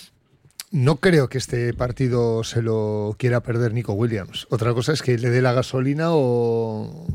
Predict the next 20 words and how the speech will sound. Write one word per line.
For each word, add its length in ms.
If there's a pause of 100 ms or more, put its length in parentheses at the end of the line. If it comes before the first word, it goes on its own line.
(160)
hasta 260
donde 220
pueda. 400 (260)
A 80
ver, 100
son 160
cuatro 320
días, 300
no 80
son 180
tres 280
de 100
partido 320
a 40
partido. 500 (580)
Yo 200
creo 220
que 60
estos 240
partidos, 920